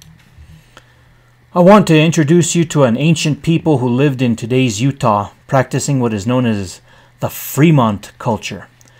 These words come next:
Uh, they lived in pit houses, and they practiced what is known, uh, uh, as a culture of pit houses,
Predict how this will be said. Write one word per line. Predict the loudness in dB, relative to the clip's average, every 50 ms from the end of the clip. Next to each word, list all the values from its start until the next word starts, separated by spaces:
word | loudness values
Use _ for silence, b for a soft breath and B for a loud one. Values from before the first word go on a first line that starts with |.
| b b b b b b b
Uh, | -4 -2 0 0 2
they | 4 4 6
lived | 6 6 6 6
in | 2 2 2 0
pit | 0 -2 2
houses, | 2 4 2 2 0 -2 -4 -4 -4 -2 -2
and | -2 -2 -2
they | -4 -2
practiced | 0 2 2 2 0 -2 -6 -4 -4
what | -4 -4
is | -4 -4 -2
known, | -2 0 0 0 0 -2 -4 -6 b b b b b b b b b b -6
uh, | -4
uh, | -2 0 0 0 -2 -4 -6 -6 -6 -6 -6 -6 -6 -6 -8 -8 -10 -10 -10 -12 -12 -10
as | -10 -10 -10 -8 -8 -10
a | -10
culture | -4 -2 -2 -2 0 -2 -2 -2
of | -2 -4 -4
pit | -6 -4 -2
houses, | -2 -4 -4 -6 -10 -14 -16 -16 -18 -20